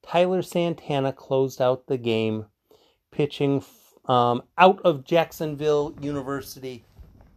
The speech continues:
He was a uh, an undrafted free agent and signed for a very rem-, l-, very slight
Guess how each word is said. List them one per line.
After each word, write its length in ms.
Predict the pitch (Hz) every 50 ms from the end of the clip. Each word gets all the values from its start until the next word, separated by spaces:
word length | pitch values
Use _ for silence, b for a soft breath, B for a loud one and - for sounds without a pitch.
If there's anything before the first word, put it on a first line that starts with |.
| - - - - - - - - _ _ - - b b b b b b
He 100 | - 165
was 220 | 156 151 139 -
a 340 | 156 143 143 139 131 117 - b b b b b b b b b b b -
uh, 320 | - 139 135 131 131 135 - -
an 100 | 160 170
undrafted 680 | 175 180 180 175 147 165 160 160 - - 165 147 135
free 320 | - - - 165 156 156
agent 500 | 147 143 143 131 - 139 139 - - _ _ _ _ _ _ _ _ _ _ _ _ _ -
and 480 | 143 127 127 127 127 123 120 117 110
signed 400 | - - - 123 123 127 127 120
for 220 | - - - 131 127
a 160 | 131 127 123 120
very 340 | 110 113 123 123 127 123 120
rem-, 320 | 113 113 120 117 131 - _ _ _ - - -
l-, 260 | 160 139 143 160 247 - _ _ _ _ _ _ _ _ _ _ _ -
very 500 | 139 127 135 139 135 131 135 135 131 120
slight 760 | - - - - - - 156 160 151 151 143 139 - - -